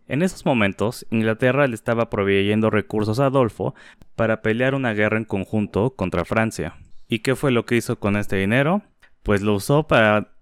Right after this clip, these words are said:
comprar los derechos sobre dos regiones que estaban siendo disputadas entre Bohemia, Sajonia y Brandenburgo.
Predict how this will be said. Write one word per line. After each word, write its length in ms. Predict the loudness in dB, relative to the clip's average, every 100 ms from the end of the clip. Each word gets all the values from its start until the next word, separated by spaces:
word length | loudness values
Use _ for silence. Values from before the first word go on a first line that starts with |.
| -4
comprar 400 | -4 0 0 2
los 160 | 0
derechos 420 | 2 2 0 -2
sobre 280 | -4 -2 -2
dos 220 | 2 2
regiones 680 | 2 0 0 0 0 -2 -6
que 160 | -6 -4
estaban 320 | 0 0 0
siendo 240 | -2 -2
disputadas 720 | -2 -2 -6 -2 0 2 0 -4
entre 300 | -6 -4 -2
Bohemia, 600 | 0 2 2 0 -2 -4
Sajonia 640 | -6 -4 -2 0 0 0 -2
y 120 | -2 -2
Brandenburgo. 840 | 0 0 -2 -2 -2 -2 -4 -10